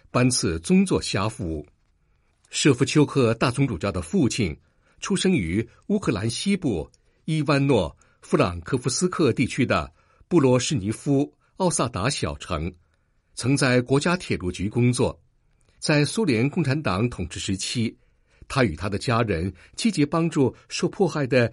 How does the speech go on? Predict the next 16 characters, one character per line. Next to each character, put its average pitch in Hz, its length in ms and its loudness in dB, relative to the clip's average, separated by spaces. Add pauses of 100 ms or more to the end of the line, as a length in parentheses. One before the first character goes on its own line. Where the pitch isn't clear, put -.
(140)
天 - 180 0
主 120 140 -2
教 113 260 0
希 - 180 -4
腊 185 180 0
里 92 180 -2
教 127 180 2
会 113 100 -4
的 104 100 -2
团 101 280 -2
体。 113 300 -6 (640)
在 98 240 0
这 104 140 -2
个 - 80 -4
时 - 180 -4
期， 110 360 -2